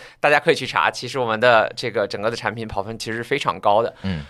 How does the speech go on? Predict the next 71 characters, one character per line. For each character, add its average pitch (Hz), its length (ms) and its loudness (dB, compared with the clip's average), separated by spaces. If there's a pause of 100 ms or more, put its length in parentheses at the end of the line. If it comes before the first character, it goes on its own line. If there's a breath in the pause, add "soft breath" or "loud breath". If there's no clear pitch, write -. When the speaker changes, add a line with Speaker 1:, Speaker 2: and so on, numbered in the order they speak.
(100)
Speaker 2:
对。 143 100 2
Speaker 1:
啊。 120 260 2
Speaker 2:
上， 151 380 4
呃， 117 320 8
前 131 300 -2
段 151 160 6
时 123 100 -2
间 123 320 4
不 117 100 -4
是 123 80 0
让 120 140 4
他 127 80 0
做 123 220 2
高 123 120 4
考 135 140 2
题 - 220 -8
嘛， 92 180 4
Speaker 1:
是 82 80 0
的。 104 80 4
Speaker 2:
他 120 80 4
应 110 60 -2
该 107 120 4
是 117 140 -2
排 - 160 -2
第 110 140 0
二， 117 240 6
Speaker 1:
是 - 180 -4
的。 107 240 4
Speaker 2:
第 135 160 -2
一 147 80 2
好 90 160 4
像 90 160 -2
就 104 80 -2
是 98 80 -2
G 95 140 -8
P 104 100 -10
T。 95 120 -10
Speaker 1:
对 127 180 4
，G 117 100 -12
P 85 140 0
T， 90 80 -6
Speaker 2:
啊。 - 100 -12
Speaker 1:
对。 92 180 -2 (140)
Speaker 2:
OK。 - 200 -10 (200 soft breath)
Speaker 1:
所 190 140 0
以 190 40 2
在 190 140 6
这 196 140 2
个 175 40 2
点 123 220 -2
上， 131 240 -2
我 113 100 -2
们 107 140 -8
觉 107 180 -2
得 135 140 2
说， 160 320 0 (300 soft breath)
呃， 107 880 0 (140)
我 123 160 0
可 151 120 -4
能 135 120 0
套 190 320 4
用 147 160 -2
了 90 120 -2
Jeff 151 300 2
Bezos 190 480 0
的 95 100 -6
一 87 120 -8
句 104 160 -12
话， - 340 -6
就 113 160 -8
是 - 260 -10